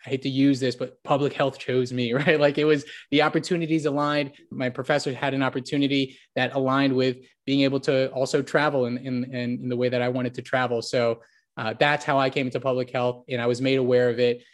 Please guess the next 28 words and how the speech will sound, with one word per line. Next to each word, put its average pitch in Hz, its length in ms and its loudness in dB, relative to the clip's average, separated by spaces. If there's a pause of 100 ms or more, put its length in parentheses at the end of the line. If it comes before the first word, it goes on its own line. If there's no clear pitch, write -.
(160)
And 123 160 -4
then 120 140 0
I, 120 140 -2
I 123 280 -4 (220)
realized 127 420 0
how 131 280 0
much 123 560 -2
everything 139 420 0
that 123 240 -2
I, 127 80 -4
I, 120 720 -8
I, 123 140 -14
I 131 40 -6
wanted 139 340 0
to 139 80 -6
do 135 220 0
in 123 60 -4
terms 123 200 -6
of 120 100 -4 (320)
applying 151 400 0
science, 139 400 -2
applying 143 320 -4
deep 135 220 -4
thinking, 127 280 -4
and 120 80 -6
helping 135 300 -2
the 123 80 -2
community 123 580 -4